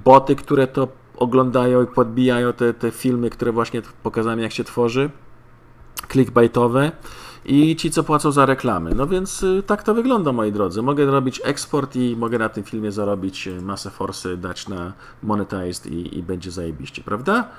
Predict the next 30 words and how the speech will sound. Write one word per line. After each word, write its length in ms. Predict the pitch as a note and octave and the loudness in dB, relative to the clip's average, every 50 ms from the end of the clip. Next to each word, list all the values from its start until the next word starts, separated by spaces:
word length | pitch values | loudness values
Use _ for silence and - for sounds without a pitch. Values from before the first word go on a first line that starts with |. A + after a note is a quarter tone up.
| - - - | -20 -12 -8
No 60 | - D3 | -8 -6
cudownie 480 | - - D4+ E4+ B3+ C#3+ A#2 A2 G2+ | -6 -2 2 2 2 2 2 0 -2
jest 200 | F#2+ F2+ - - | -2 -2 -4 -6
na 60 | G2 | -6
YouTubie, 440 | E2+ F2 F2+ - G2+ F2+ E2 E2 D#2+ | -6 -6 -6 -4 -6 -6 -6 -8 -10
wspaniale, 500 | - - - - C3 D#3+ D3 G2+ D#2 D#2 | -10 -10 -8 -6 -6 -4 -4 -4 -4 -6
prawda? 400 | - G2 F#2+ G2+ C3 D3 E3+ F3 - - - - - - - - - | -6 -6 -6 -4 -4 -4 -4 -6 -10 -14 -20 -20 -20 -20 -20 -12 -8
Damy 200 | A2 A2 A2 A2 | -6 -4 -2 -2
łapkę 320 | A2 A2+ - - - A2 | -2 -4 -4 -6 -10 -10
w 80 | G2+ G#2 | -10 -8
górę, 280 | A2 G#2+ G2+ F#2 F2+ - | -8 -6 -6 -6 -8 -10
ponieważ, 540 | - F#2+ F#2 F2+ F2+ F2 F2 G2 - - - | -10 -10 -10 -8 -8 -8 -10 -10 -10 -12 -12
y, 440 | - D2 C#2+ C#2 C2 C#2+ C#2 C#2 B1+ - - _ - - - | -12 -12 -10 -10 -12 -12 -12 -14 -14 -16 -20 _ -20 -20 -18
no, 60 | C2+ - - - - C2 E2 | -18 -18 -18 -18 -18 -16 -14
nie 80 | G#2+ | -14
działa 260 | G2+ - E2 - - - | -12 -12 -14 -14 -16 -16
teraz 360 | - C#2 - - - - - | -14 -14 -14 -14 -14 -16 -18
łapka 220 | - - - - | -18 -18 -16 -18
w 60 | - | -14
górę, 240 | - - C2 - - - - - - - - - - - - - | -14 -12 -12 -12 -12 -16 -18 -20 -20 -20 -20 -20 -20 -20 -18 -12
ponieważ 380 | - A2 G#2+ G#2 G2 F#2 G2 - | -8 -6 -4 -4 -4 -6 -8 -10
tak. 220 | - - - - | -12 -14 -14 -8
No 160 | - D#3+ F#3+ G3+ | -2 0 2 4
dobra, 320 | F3 B2+ G2+ G2+ F#2+ A2 | 4 4 4 2 2 0
więc, 300 | D3 F3+ G3 G3+ - - | 0 0 0 -2 -2 -2
y, 420 | B3 C4+ C#4+ D4+ D#4 D#4 D#4 D#4+ D#4+ F4+ | -2 0 0 0 0 0 -2 -2 -4 -4
do, 200 | F4 E4 D#4+ D#4+ | -4 -2 -2 -4
do 180 | D#4 - - D#4 | -4 -4 -2 -2
zobaczenia 500 | D4+ D#4+ D4+ D#4+ D4+ - D4+ D4+ C#4 C4+ | 0 0 0 -2 -2 -2 -2 -2 -2 -2
wszystkim. 540 | - C#4+ B3 - - - F2+ - - - | -2 -4 -4 -4 -6 -8 -8 -8 -8 -10